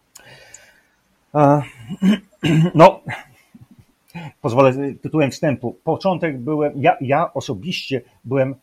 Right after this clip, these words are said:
strasznie przerażony. Naprawdę bałem się, że, że, e, lata naszej pracy pójdą w niwecz. Strasznie się bałem o pracowników, za których się czuję odpowiedzialny,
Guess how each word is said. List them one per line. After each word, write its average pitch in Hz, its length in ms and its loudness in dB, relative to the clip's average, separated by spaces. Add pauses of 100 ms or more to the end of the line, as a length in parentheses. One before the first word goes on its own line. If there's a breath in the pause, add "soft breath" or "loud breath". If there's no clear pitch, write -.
(320)
strasznie - 680 2
przerażony. 104 540 -6 (460)
Naprawdę 143 720 0
bałem 135 440 2
się, 123 280 -6
że, 113 380 -2
że, 113 280 -6 (440 soft breath)
e, 113 640 -4
lata 117 720 0
naszej 113 460 -10
pracy 113 520 -6 (240)
pójdą 113 340 -10
w 104 80 -14
niwecz. 131 600 -2 (320)
Strasznie 139 480 -4
się 127 160 -10
bałem 117 320 -4
o 104 80 -10
pracowników, 113 760 -12
za 117 160 -10
których 110 260 -16
się 120 120 -16
czuję 123 320 -6
odpowiedzialny, 120 880 -8